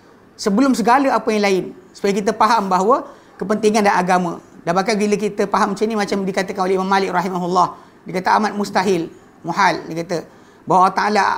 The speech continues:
apa, bahawa Rasulullah sallallahu alaihi wasallam ajarkan kita untuk beristinja, tapi tak ajar ke-, kita kenal Allah Ta'ala. Nah, tunjukkan macam tu sekali Islam punya kepe-, keprihatinan.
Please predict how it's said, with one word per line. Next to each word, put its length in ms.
apa, 260
bahawa 240
Rasulullah 160
sallallahu 240
alaihi 140
wasallam 0
ajarkan 340
kita 300
untuk 320
beristinja, 800
tapi 240
tak 160
ajar 220
ke-, 260
kita 300
kenal 260
Allah 220
Ta'ala. 260
Nah, 80
tunjukkan 320
macam 300
tu 80
sekali 260
Islam 380
punya 340
kepe-, 300
keprihatinan. 880